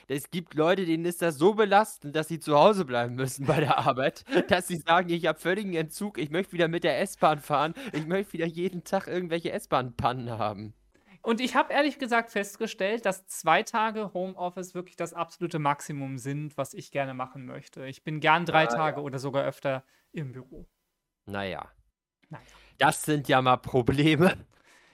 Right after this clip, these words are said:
Speaker 2: Ja, die kann man haben, muss man aber auch nicht.
Speaker 1: Äh, nee, ist okay. Ey, ich glaub,
Speaker 2: Hm.
Speaker 1: ich könnt's gar nicht. Also insofern ist schon okay, dass ich das gar nicht machen muss.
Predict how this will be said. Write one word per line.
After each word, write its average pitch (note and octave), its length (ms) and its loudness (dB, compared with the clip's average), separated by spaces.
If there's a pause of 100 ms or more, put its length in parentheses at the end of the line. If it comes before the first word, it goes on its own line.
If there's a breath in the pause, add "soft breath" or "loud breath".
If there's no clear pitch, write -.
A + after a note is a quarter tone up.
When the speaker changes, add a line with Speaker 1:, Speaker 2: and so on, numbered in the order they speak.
Speaker 2:
Ja, D3+ 480 0
die F3 140 -8
kann F3 180 -4
man G#3 200 -4
haben, A3+ 340 2
muss B3 260 0
man E3+ 140 0
aber D3 220 -2
auch C#3+ 160 -6
nicht. E3 400 -8 (800 loud breath)
Speaker 1:
Äh, B2+ 420 0
nee, A2+ 140 -2
ist C3 180 -4
okay. A2+ 460 -6
Ey, A2+ 120 -4
ich C3+ 140 -10
glaub, D#3+ 160 6
Speaker 2:
Hm. - 0 -
Speaker 1:
ich E3+ 120 -4
könnt's D#3+ 320 -2
gar B2+ 200 4
nicht. B2 180 -8
Also A2 140 -8
insofern A#2+ 380 -6
ist A#2 120 -12
schon B2 140 -8
okay, A#2 200 -8
dass A#2+ 160 -4
ich A2 100 -16
das G2+ 160 -10
gar G#2 120 -6
nicht G#2 120 -10
machen A2 260 -6
muss. G2+ 240 -8